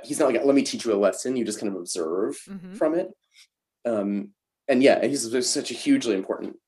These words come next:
Speaker 1: important figure in my development as a human <laughs> being.
Speaker 2: You've been very open and helped so many people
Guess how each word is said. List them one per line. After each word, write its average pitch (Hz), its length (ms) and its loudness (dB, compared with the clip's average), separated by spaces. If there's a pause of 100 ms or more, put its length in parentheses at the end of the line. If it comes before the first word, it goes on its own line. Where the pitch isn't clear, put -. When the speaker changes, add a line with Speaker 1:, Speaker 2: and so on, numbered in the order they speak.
Speaker 1:
important 104 480 -6
figure 101 300 -4
in 95 60 -8
my 92 240 -10 (600)
development 95 420 2
as 85 100 -8
a 95 40 -12
human 104 200 -6
<laughs> - 220 -10
being. - 300 -2 (340)
Speaker 2:
You've 349 500 -6
been 339 420 -6 (120)
very 277 360 -2
open 254 540 -4
and 220 120 -6
helped 240 460 -6
so 247 240 -6
many 233 340 -6
people 208 680 -10